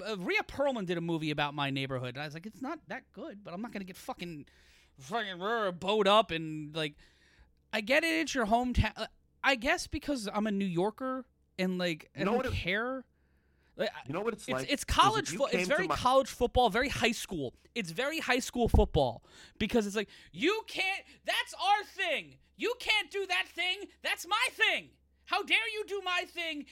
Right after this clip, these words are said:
Speaker 1: even though it's not really my thing, but it's kinda my thing, and, and fuck you." I-, it's just so goddamn odd to me.
Speaker 2: Well, it's also none of the
Speaker 1: And the
Speaker 2: teams
Speaker 1: Knicks
Speaker 2: are
Speaker 1: are
Speaker 2: named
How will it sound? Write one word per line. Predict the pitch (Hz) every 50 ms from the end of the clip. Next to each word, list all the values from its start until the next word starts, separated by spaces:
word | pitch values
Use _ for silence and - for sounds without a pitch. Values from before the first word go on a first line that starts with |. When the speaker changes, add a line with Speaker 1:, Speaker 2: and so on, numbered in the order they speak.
| - -
Speaker 1:
even | 311 359 403 381 370
though | 381 370 370
it's | 359 - -
not | 359 427 480 453 - _ -
really | - 403 440 480 508 539 523 539 523 508 480
my | 453 453 453 453 - -
thing, | - 403 415 427 453 440 403
but | 415 403
it's | 403 381 -
kinda | - - - 349 392 453 466 453 453 440 427
my | 427 415 403 403
thing, | 392 - - 392 392 392 403 403 392 349 - - - - - - - _ - -
and, | 302 339 339
and | 330 339 349 349
fuck | - - - 466 440 - -
you." | 403 403 392 330 226 175 143 - - _ _ _ _ _ _ _ _ _ _ _ _ _ _ _ _ _ _ _ _ _ _ _ _ -
I-, | 302 269 240 302
it's | 302 - -
just | - 427 427 - - -
so | - 370 392 -
goddamn | - 359 359 415 415 - 381 349 285 262 - -
odd | - 349 415 453 _ -
to | - 185 180
me. | 156 - - _ _ _ _ _ _ _ _ _ _ _ _ _ _ _ _ _ _ _ _ _ _ -
Speaker 2:
Well, | - 208 -
it's | 160 - -
also | 185 214 208 - 190
none | 147 123 127 139 180
of | 202
the | - -
Speaker 1:
And | 143
the | 135
Speaker 2:
teams | 139 151 160 156 123 101
Speaker 1:
Knicks |
Speaker 2:
are | 104
Speaker 1:
are | 98
Speaker 2:
named | 95 95 107 113 110 -